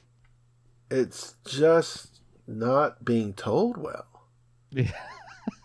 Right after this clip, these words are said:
Speaker 1: Maybe it's A com's fault, maybe it's not, I don't know, but it's somebody's fault.
Speaker 2: Yeah.
Speaker 1: We cut back to the Autobot Decepticon battle, and thankfully the Decepticons are strafing the Autobots from the air,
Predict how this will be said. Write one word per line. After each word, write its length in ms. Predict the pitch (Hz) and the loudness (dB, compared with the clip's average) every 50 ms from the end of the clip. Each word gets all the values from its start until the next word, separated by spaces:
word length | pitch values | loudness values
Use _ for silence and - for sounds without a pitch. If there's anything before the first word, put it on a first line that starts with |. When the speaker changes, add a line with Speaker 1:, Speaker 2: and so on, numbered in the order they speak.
| - - - _ - - - _ - 226 - _ _ _ _ _ _ _ - | -12 -12 -12 _ -12 -12 -12 _ -12 -12 -12 _ _ _ _ _ _ _ -12
Speaker 1:
Maybe 260 | - 104 101 98 117 | -8 -6 0 2 2
it's 140 | 117 110 - | 2 6 8
A 120 | 120 120 123 | 8 6 6
com's 320 | - 160 160 160 160 156 | 6 4 2 2 2 0
fault, 380 | - - 175 180 202 196 - - 117 | 2 6 6 6 6 6 0 -4 -8
maybe 260 | 107 104 104 104 117 | -6 -4 -2 0 0
it's 140 | 113 - - | -2 -2 -2
not, 320 | 135 151 165 180 175 - | -2 0 2 2 2 2
I 80 | 110 107 | 0 0
don't 160 | 107 104 110 | 0 0 0
know, 240 | 127 147 165 170 147 | 2 2 2 2 4
but 240 | - 123 139 139 139 | 6 6 4 4 4
it's 80 | - | -2
somebody's 460 | - - 139 170 156 110 87 85 - | 0 0 0 2 4 2 2 2 -2
fault. 320 | - 78 80 90 85 - _ _ _ _ _ _ - - - - - - | -4 -6 -6 -6 -6 -10 _ _ _ _ _ _ -20 -20 -20 -20 -14 -6
Speaker 2:
Yeah. 340 | - 113 110 107 104 101 95 - _ _ _ - | -2 -2 -2 -2 -2 -6 -8 -12 _ _ _ -4
Speaker 1:
We 100 | 123 113 | -4 -2
cut 260 | - - 185 180 156 | 2 4 4 6 8
back 220 | 160 151 147 139 | 10 8 8 8
to 100 | - 143 | 6 2
the 100 | 131 127 | 6 8
Autobot 460 | 120 123 120 120 110 120 120 117 117 | 8 8 8 8 8 8 8 6 6
Decepticon 600 | - - - 123 117 117 - - - 113 113 107 | 4 -4 2 2 2 0 0 -6 -2 -2 -2 0
battle, 320 | 110 101 98 98 101 98 101 | 0 -2 0 2 2 2 2
and 120 | 95 95 | 0 -4
thankfully 520 | - - - 135 131 - - 113 110 110 110 | -2 0 0 0 0 0 -2 0 0 0 0
the 140 | 107 104 | -2 -4
Decepticons 540 | 101 98 - - 113 110 - - 117 110 101 117 | -6 -6 -2 -2 -2 -2 -2 -2 -2 0 2 2
are 100 | 110 104 | 0 0
strafing 720 | - - - - - 113 117 143 160 - 165 151 147 135 | 0 -6 -8 -4 0 2 4 4 2 0 -2 -2 0 2
the 100 | 135 131 | 6 8
Autobots 400 | 123 131 131 123 127 123 120 - | 8 8 10 10 8 8 8 8
from 220 | - 135 127 123 | 0 -2 0 0
the 180 | 117 113 117 135 | 0 2 2 2
air, 420 | 160 139 110 98 95 101 117 - | 2 2 2 2 2 0 -2 -8